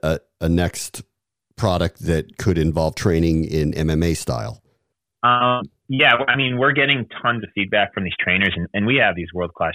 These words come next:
Speaker 2: trainers that are, that are on the, on the platform. Um, and they've been giving great feedback in terms of, of, um, of next gen, next gen products and, and how to make the system better.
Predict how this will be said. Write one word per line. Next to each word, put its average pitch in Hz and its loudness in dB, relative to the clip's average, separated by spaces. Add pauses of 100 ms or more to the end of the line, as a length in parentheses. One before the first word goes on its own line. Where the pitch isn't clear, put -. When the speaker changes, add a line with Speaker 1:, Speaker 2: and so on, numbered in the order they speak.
Speaker 2:
trainers 85 -4
that 82 -4
are, 78 -6 (360)
that 85 -2
are 85 -2
on 85 -2
the, 78 -4
on 82 -10
the 80 -10
platform. 98 -4 (720)
Um, 90 4
and 101 2
they've 107 4
been 104 2
giving 95 0
great 90 -2
feedback 82 0
in 82 -8
terms 85 -6
of, 78 -6 (540)
of, 82 -10
um, 78 -8 (140)
of 80 -14
next 82 -12 (100)
gen, 76 -10 (380)
next 87 -4
gen 95 0
products 87 0
and, 78 -12 (880)
and 92 -6
how 90 0
to 90 -2
make 90 -2
the 90 -8 (100)
system 82 -10
better. 90 -2